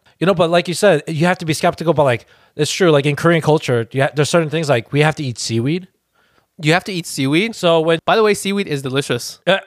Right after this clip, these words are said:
Speaker 1: yes, I actually <laughs> had some this morning. <laughs>
Speaker 2: And it's, uh, protein, right? Seaweed's protein, isn't it?
Speaker 1: It's
Speaker 2: Is it high
Speaker 1: it's
Speaker 2: protein?
Speaker 1: protein and fiber, I believe. Um, in Korean culture, we have, uh, something called Myeokguk.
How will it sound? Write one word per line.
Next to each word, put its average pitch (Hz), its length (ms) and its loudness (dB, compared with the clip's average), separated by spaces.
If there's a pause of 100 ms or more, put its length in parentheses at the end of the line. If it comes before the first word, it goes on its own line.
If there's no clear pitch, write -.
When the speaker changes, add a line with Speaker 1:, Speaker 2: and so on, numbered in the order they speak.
(120)
Speaker 1:
yes, 147 260 0
I 143 140 2
actually 151 260 -2
<laughs> - 20 -2
had 202 100 -4
some 214 140 0
this 262 220 -4
morning. 247 540 0
<laughs> - 140 -12
Speaker 2:
And 190 280 0
it's, 185 260 -2
uh, 170 300 4
protein, 233 360 -2
right? 147 140 0
Seaweed's 240 260 -2
protein, 190 320 0
isn't 139 160 -8
it? 247 120 -6 (180)
Speaker 1:
It's - 380 -2 (120)
Speaker 2:
Is 147 120 0
it 214 40 4
high 196 100 2
Speaker 1:
it's 180 80 0
Speaker 2:
protein? 233 280 2
Speaker 1:
protein 220 300 2
and 180 120 2
fiber, 117 360 2
I 95 140 -8 (100)
believe. 85 420 -12
Um, 147 440 0 (200)
in 156 140 0
Korean 202 280 0
culture, 127 440 0 (400)
we 139 120 0
have, 165 220 2
uh, 147 80 2
something 165 220 -4
called 139 160 0
Myeokguk. 127 380 -2